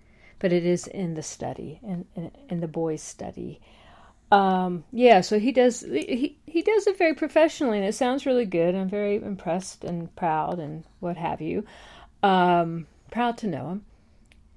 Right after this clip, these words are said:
But there's not, you know, I mean, we've talked about this before. There's not enough homemade radio and not enough homemade podcasts. Uh, they're all so professional now.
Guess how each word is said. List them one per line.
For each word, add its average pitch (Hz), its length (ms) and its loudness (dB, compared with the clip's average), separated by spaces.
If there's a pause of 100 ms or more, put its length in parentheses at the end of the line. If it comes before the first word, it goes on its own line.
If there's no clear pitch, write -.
(180)
But 247 140 -4
there's 285 200 0
not, 349 480 0
you 277 140 -2
know, 202 320 -2
I - 20 -14
mean, 220 160 -4
we've 254 140 -6
talked - 240 -10
about - 220 -10
this - 140 -14
before. - 520 -10 (500)
There's 302 200 0
not 359 200 2 (160)
enough 311 200 0
homemade 254 440 2
radio 220 640 0
and 214 140 -6
not 247 220 0
enough 262 240 -2
homemade 226 420 -2
podcasts. - 840 -10 (440)
Uh, 165 340 0 (120)
they're 208 320 2
all 220 160 4
so 240 180 0
professional 208 800 -2
now. - 320 -12